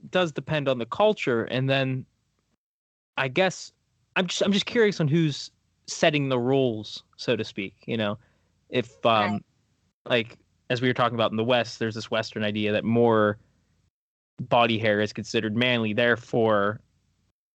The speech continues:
Speaker 1: it is perceived that women should remove their body hair because it's manly to have a lot of body hair. But it's interesting in cultures where it's manly to remove body hair, and yet they expect the same to be done to women. So there's, like, does it not have the same, uh,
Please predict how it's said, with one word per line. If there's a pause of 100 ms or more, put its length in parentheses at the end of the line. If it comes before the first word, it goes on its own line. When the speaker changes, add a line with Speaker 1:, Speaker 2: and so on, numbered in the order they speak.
(200)
Speaker 1:
it
is
perceived
that
women
should
remove
their
body
hair
because
it's
manly
to
have
a
lot
of
body
hair.
But (320)
it's
interesting
in
cultures
where
it's (280)
manly
to
remove
body
hair, (280)
and
yet
they
expect
the
same
to
be
done (320)
to
women.
So
there's,
like, (1080)
does
it
not
have
the
same,
uh,